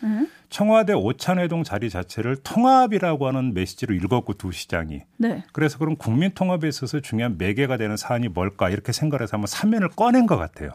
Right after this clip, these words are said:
Speaker 1: 네.
Speaker 2: 근데 과연 그 통합의 매개 내지 통합의 계기가 그거밖에 없을까라는 생각은 한번 해볼 필요가 있죠.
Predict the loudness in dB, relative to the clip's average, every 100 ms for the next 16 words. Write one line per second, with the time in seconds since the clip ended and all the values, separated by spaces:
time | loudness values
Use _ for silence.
0 | _ -4 -4 -6 -2 0 2 0 0 -2
1 | -2 -2 0 2 4 4 2 2 2 0
2 | -2 -2 -4 0 0 0 -2 -2 -4 -4
3 | -8 -6 -2 0 0 -4 -6 -10 -8 -8
4 | -8 -18 -18 -18 -20 -2 4 6 4 4
5 | 2 2 0 0 2 0 -4 -20 -20 -20
6 | -20 -8 -4 0 2 0 0 -4 -4 -10
7 | -14